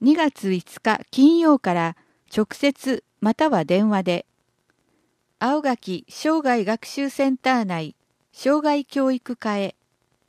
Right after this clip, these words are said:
電話、三二の六一九一。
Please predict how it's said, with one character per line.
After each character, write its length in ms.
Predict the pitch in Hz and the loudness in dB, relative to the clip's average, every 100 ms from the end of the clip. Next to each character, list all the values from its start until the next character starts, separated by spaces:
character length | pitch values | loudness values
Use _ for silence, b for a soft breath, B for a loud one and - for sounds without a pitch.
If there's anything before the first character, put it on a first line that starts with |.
| _ _ _ _ _ _ - | _ _ _ _ _ _ -2
電 240 | 247 247 | 0 2
話、 240 | 226 214 - _ _ _ | 0 -4 -10 _ _ _
三 380 | - 269 302 311 | -4 -2 0 -2
二 220 | 311 220 | -2 -2
の 260 | 170 160 - _ _ | -2 -8 -12 _ _
六 340 | 208 233 - 302 | -2 -2 -2 -4
一 340 | 302 - 180 | -4 -8 -12
九 320 | - - 240 | -10 -4 -2
一。 420 | 233 214 - 143 | -2 -6 -12 -16